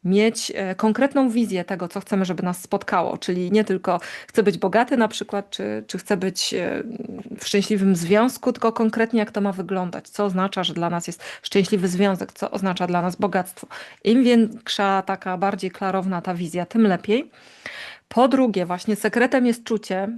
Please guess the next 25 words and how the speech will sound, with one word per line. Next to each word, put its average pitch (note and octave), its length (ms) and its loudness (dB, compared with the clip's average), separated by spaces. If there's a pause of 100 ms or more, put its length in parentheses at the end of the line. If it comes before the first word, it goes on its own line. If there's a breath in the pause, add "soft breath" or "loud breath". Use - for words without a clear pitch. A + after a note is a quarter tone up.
(140)
czyli, G3+ 540 2
e, F#3 480 -4
ważne G3+ 400 2
jest F#3+ 140 -2
to, G3+ 100 -2
że G3 160 -2
nie A3+ 220 4
tylko B3 280 0
na G3 100 2
poziomie A3 420 0
świadomym F#3+ 460 -6
coś - 240 -10
chcemy, F#3 360 -2 (500 loud breath)
ale G3 260 4
my A#3 200 6
czujemy, A#3+ 580 4
że G3+ 160 2
już A#3 280 2
jesteśmy G3 440 -4
tą F3+ 180 -4
osobą, F3+ 400 -2
która F3 500 0
ten F3+ 280 0
cel E3+ 260 -2
zrealizowała. E3+ 840 0